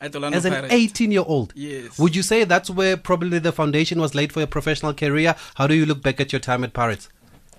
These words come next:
Speaker 1: During that day, you can remember that we were playing in schools.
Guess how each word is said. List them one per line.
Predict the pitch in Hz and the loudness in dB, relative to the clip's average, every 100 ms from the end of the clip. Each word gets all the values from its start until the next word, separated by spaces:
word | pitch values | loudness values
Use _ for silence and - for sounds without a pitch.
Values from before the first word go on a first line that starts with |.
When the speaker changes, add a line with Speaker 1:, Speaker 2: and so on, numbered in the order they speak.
| _ | _
Speaker 1:
During | 147 190 165 | -4 0 2
that | 160 143 | 0 0
day, | 151 | 0
you | 151 147 151 143 | 0 -2 -6 -8
can | 139 147 135 | -4 -2 -2
remember | 139 156 160 143 | 0 0 0 0
that | 139 139 | -2 -4
we | 139 131 | -6 -4
were | 131 123 | -4 -2
playing | 156 151 | 2 6
in | 147 | 6
schools. | 139 - 151 - - - | 4 0 -4 -2 -6 -8